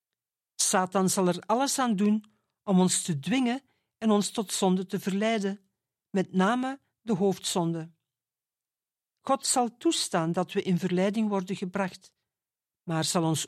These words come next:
ook de kracht en de genade geven die we nodig hebben om er weerstand aan te bieden als we op hem vertrouwen.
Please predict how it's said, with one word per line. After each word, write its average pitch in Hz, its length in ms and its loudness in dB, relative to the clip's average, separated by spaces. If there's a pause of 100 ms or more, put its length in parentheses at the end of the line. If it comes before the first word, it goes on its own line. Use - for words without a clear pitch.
ook 269 260 -2
de - 100 -10
kracht - 440 -4
en 190 140 -2
de 170 100 0
genade 185 460 -2
geven 180 380 0
die 175 120 0
we 160 100 -2
nodig 185 420 0
hebben 208 300 -2 (600)
om 254 160 0
er 208 140 2
weerstand 214 540 2
aan 190 200 2
te 185 140 -4
bieden 175 420 -2 (500)
als 165 260 0
we 180 60 -4
op - 200 -6
hem 170 220 0
vertrouwen. 165 640 -8